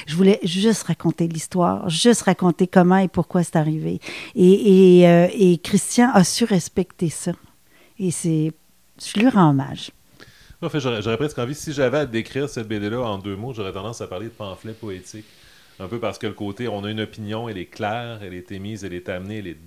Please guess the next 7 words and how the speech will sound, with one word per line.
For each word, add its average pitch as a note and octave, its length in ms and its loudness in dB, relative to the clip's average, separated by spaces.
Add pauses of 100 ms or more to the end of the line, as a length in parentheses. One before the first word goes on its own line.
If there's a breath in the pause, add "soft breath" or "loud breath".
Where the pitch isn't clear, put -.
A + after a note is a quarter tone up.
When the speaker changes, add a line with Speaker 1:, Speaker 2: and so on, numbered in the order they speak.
Speaker 2:
démontrée, G2+ 640 -12
mais, E2+ 220 -14 (460 soft breath)
euh, D2+ 180 -6
dans F2+ 120 -10
le F2+ 40 -8
fond, G#2 140 -10
on, F#2 280 -10